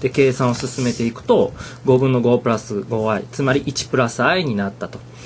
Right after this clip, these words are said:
で、一プラスIになったっていうことは、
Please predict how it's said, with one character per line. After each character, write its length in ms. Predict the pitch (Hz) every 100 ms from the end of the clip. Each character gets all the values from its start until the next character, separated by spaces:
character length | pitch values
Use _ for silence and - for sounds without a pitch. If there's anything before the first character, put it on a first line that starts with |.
| - -
で、 80 | 170
一 200 | 175 -
プ 120 | 170
ラ 120 | 165
ス 180 | - 156
I 200 | 170 170
に 120 | 127
な 160 | 131 131
っ 80 |
た 160 | - 113
っ 20 |
て 160 | - 101
い 120 | 107
う 80 | 120
こ 140 | 120 120
と 220 | 107 95
は、 340 | 135 147 107